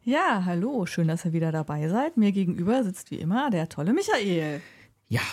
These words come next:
Speaker 2: wir sind diesmal unterwegs in der Wüste Nevadas und auf der, auf der Jagd nach Graboiden. Äh, was und, äh, das ist und wer das ist und was, um was es das, was das alles bedeutet, das sagen wir euch nach dem Werbehinweis.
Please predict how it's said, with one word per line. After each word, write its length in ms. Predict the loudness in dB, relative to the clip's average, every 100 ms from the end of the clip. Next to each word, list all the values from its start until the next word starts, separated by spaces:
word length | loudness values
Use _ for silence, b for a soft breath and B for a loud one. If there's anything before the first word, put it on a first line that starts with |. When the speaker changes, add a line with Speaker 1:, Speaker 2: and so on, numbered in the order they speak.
| -10 -12 -2
Speaker 2:
wir 400 | 0 4 4 2
sind 360 | 2 0 -2
diesmal 400 | -4 -2 -2 -2
unterwegs 480 | 0 0 0 -2 -2
in 80 | -4
der 160 | -2
Wüste 240 | -2 -2 -2
Nevadas 600 | -2 0 0 0 0 -2
und 260 | -2 -2
auf 200 | -2 -6 -2
der, 580 | -2 0 0 0 -2 -4
auf 80 |
der 140 | -4 -2
Jagd 300 | 0 -2 -2
nach 180 | -4 -2
Graboiden. 920 | -2 0 2 0 0 0 2 2 0 B B
Äh, 180 | -8 -6
was 380 | -4 -2 -2 -4
und, 340 | -4 -2 0 -2
äh, 280 | -2 -2
das 200 | -2 -4
ist 280 | -2 -2 -2
und 300 | -4 -2 0
wer 160 | 0 0
das 200 | 0 -2
ist 280 | -2 -4 -2
und 340 | -2 -2 -4
was, 280 | -6 -6 -8
um 140 | -4
was 120 | -2 -2
es 140 | -2
das, 260 | -4 -4 -6
was 120 | -6
das 140 | -6
alles 180 | -4 -4
bedeutet, 600 | -2 -2 -2 -2 -4 -8 B B B B B B B _
das 220 | -6 -4 -4
sagen 240 | -2 -2
wir 100 | -2
euch 180 | -4 -2
nach 220 | -2 -2
dem 280 | -2 -2 0
Werbehinweis. 720 | 0 0 0 -2 -4 -10 -12